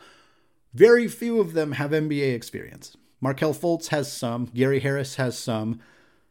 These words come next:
That's kinda it. Cole Anthony's young. Jalen Suggs is, of course, young. Franz Wagner is not really a guard. He's more of a forward, but he's obviously very young as well. This is just a young team. R J Hampton is extremely young as well.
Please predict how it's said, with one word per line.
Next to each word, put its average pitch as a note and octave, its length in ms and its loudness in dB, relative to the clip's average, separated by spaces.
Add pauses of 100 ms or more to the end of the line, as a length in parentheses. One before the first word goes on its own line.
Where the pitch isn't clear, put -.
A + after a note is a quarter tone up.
(560)
That's A#3 160 2
kinda C#4 260 -6
it. F#3+ 540 -4
Cole F3+ 220 -2
Anthony's F3+ 420 -4
young. D#3+ 260 2
Jalen C#3 280 2
Suggs C#3+ 300 -2
is, C3 120 -6
of C3 100 -4
course, C3+ 320 0
young. B2+ 240 2
Franz B2+ 320 -2
Wagner B2 340 -2
is D3+ 100 -6
not C#4 220 -8
really G#3+ 240 2
a C#3 60 2
guard. B2+ 300 2
He's A#2+ 120 0
more C3 200 2
of A#2+ 60 -2
a B2 40 -2
forward, A#2 440 0
but G#2 100 -4
he's B2 240 -2
obviously A#2 420 -2
very A2+ 260 0
young A2+ 200 -2
as G#2 100 -6
well. B2+ 140 -2
This F3 140 -2
is A3 60 -6
just A#3 160 -4
a A3 80 -4
young D3+ 380 0
team. D3+ 320 -6
R B2 160 -4
J C3 140 -2
Hampton C3+ 500 -4
is B2+ 120 -4
extremely C3+ 500 -4
young C3 240 -2
as A#2 120 -4
well. C3 360 -6